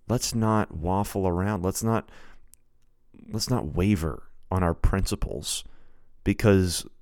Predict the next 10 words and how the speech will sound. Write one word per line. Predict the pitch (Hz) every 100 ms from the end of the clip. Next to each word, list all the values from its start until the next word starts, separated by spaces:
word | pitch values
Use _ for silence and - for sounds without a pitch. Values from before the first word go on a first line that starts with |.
| - -
a | 92 87 82 78 73 - - -
secular | - - 107 - 107 98 104 117 113 - _ - - -
pagan | - - 87 87 113
world | 95 87 73 76 80 - - _ - - -
thinks | - 120 104 - - - - - _ _ - - - -
that | 90 98 90 - -
they're | 87 101 92 90 -
hateful. | 98 98 - - - _ _ _ _ _ - - _ _
Let's | 110 123 95
rather | 110 90 78 95 101